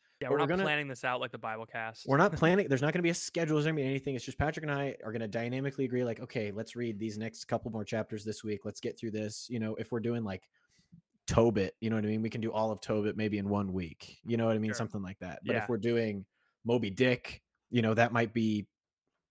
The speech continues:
Speaker 2: six months. You know what I mean?
Speaker 1: Mm-hmm.
Speaker 2: And so that's kind of the, the plan that we're gonna go with. But we're always gonna be picking something new. We're gonna keep working through that. And then on the main show, still comedy, still, uh, uh, uh, topics,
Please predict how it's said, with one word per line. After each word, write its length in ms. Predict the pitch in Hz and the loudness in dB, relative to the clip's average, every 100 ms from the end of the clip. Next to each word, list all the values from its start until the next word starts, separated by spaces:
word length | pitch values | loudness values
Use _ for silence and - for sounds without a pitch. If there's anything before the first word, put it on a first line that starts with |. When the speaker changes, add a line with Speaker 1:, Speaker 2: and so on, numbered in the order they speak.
| _ - | _ -6
Speaker 2:
six 260 | - 117 143 | -2 0 0
months. 480 | 131 - - - - | -2 -2 -6 -6 -6
You 100 | 123 | 2
know 60 | 120 | 4
what 80 | 113 | 4
I 60 | |
mean? 220 | 107 110 120 | 2 -2 -2
Speaker 1:
Mm-hmm. 140 | 120 | -2
Speaker 2:
And 100 | 117 | 0
so 360 | - 120 101 - - - _ | 2 2 0 -6 -20 -20 _
that's 220 | 127 139 - | 0 0 2
kind 240 | 139 139 | 0 2
of 100 | 113 | 0
the, 280 | 107 98 90 - _ - | 0 -2 -4 -12 _ -4
the 140 | 107 | -2
plan 300 | - 117 113 | 2 4 4
that 80 | 98 | 2
we're 60 | 101 | 0
gonna 180 | 104 | 0
go 180 | 98 101 | 0 0
with. 140 | 92 - | 0 -2
But 80 | |
we're 120 | 117 - | -2 4
always 260 | 139 160 | 8 8
gonna 140 | 156 147 | 6 4
be 100 | 139 | 4
picking 260 | 139 123 | 2 -2
something 280 | - 110 90 | -6 -8 -4
new. 320 | 139 202 196 185 - | 4 8 8 4 -4
We're 100 | 123 | -2
gonna 100 | 127 | -2
keep 200 | 135 143 | -2 0
working 260 | 135 143 127 | 0 0 -2
through 140 | 135 | 0
that. 220 | 131 123 - | 2 0 -2
And 160 | 113 143 | 0 2
then 300 | 160 147 135 _ - | 4 2 0 _ -8
on 80 | 113 | -4
the 60 | |
main 240 | 117 135 127 | 0 0 0
show, 360 | - 110 110 - _ | 0 0 0 -6 _
still 260 | - 202 190 | -2 2 4
comedy, 480 | 170 151 147 147 147 - _ _ _ _ - - | 4 4 4 2 0 -10 _ _ _ _ -20 -12
still, 560 | - - 147 131 131 - | -4 6 8 8 4 0
uh, 240 | 113 107 - | -2 -2 -4
uh, 200 | 98 87 - 78 | -8 -8 -10 -14
uh, 80 | - - | -14 -4
topics, 520 | 135 135 135 - - | 0 0 0 -4 -10